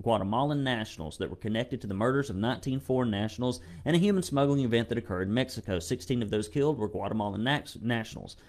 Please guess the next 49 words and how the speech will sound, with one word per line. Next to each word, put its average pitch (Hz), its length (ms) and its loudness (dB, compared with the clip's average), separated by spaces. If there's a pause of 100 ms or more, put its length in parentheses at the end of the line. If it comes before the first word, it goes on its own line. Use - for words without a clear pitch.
(280)
While 123 120 6
much 139 220 2
attention 143 300 -2
has 113 100 -6
been 113 120 -2
focused 135 300 0
on 117 80 0
the 98 60 -4
southern 139 360 2
border, 113 280 2
the 104 80 0
northern 123 380 4
border, 104 300 4
border 110 340 4
of 101 100 0
Canada 143 320 2
is 107 160 4
in 104 100 2
many 127 160 2
ways 110 220 0
considered 104 320 -4
to 104 80 -2
be 107 80 2
even 101 200 -2
more 101 200 0
wide 98 240 0
open 107 180 0
than 87 120 -4
the 82 40 -8
southern 131 320 0
border 92 220 0
is. 98 240 0
Recently, 135 520 0 (320)
a 110 80 2
group 131 360 4
of 104 200 0
Indian 127 400 4
foreign 117 340 2
nationals 107 500 0
walked 131 260 4
across 113 300 0
the - 100 -8
northern 107 320 2
border 107 220 2
expecting 131 420 -2
to 110 80 0
be 98 80 -2
picked 120 380 -4
up, 110 260 2